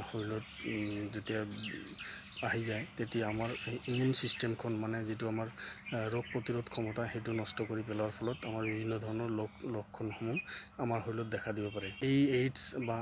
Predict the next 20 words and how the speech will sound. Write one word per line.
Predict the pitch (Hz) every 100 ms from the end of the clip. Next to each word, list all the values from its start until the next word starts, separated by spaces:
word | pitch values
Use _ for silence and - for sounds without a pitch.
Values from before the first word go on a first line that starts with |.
| 113
এইচ | 117 -
আই | 117
ভি | 113 120
আমাৰ | 123 113
শৰীৰত | 110 113 107 113 -
কেনেকৈ | 120 127 123
বিয়পিব | 110 101 107 107 104
পাৰে? | 95 95 - - - - - - - - - - -
বন্ধুসকল, | 120 131 135 131 139
এটা | 123 120
কথা | 120 117
মনত | 117 107 107
ৰাখিব | 110 110 113
লাগিব | 107 104 104 104
যে | 107 170 - - - -
আমাৰ, | 113 117 117
আ, | 123 135 113
মানৱ | 110 107 110 110 120
শৰীৰৰ, | 113 107 107 120
আ, | -